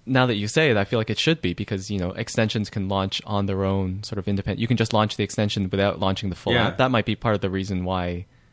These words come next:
Speaker 1: um, if they had built it like that, that would be good. You could just, you know, when you update the app, launch the extension, ask it to update. But, I mean, we've had background updates for a while where it just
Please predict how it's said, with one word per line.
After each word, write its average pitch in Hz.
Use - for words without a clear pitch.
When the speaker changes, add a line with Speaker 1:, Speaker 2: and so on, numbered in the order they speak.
Speaker 1:
um, 87
if 117
they 107
had 98
built 135
it 110
like 90
that, 87
that 95
would 90
be 90
good. 92
You 90
could 101
just, -
you 95
know, 85
when 95
you 92
update -
the 98
app, 101
launch 104
the 104
extension, 95
ask 92
it 95
to -
update. -
But, 202
I 220
mean, 202
we've 196
had 131
background 101
updates 120
for 92
a 87
while 87
where 107
it 95
just -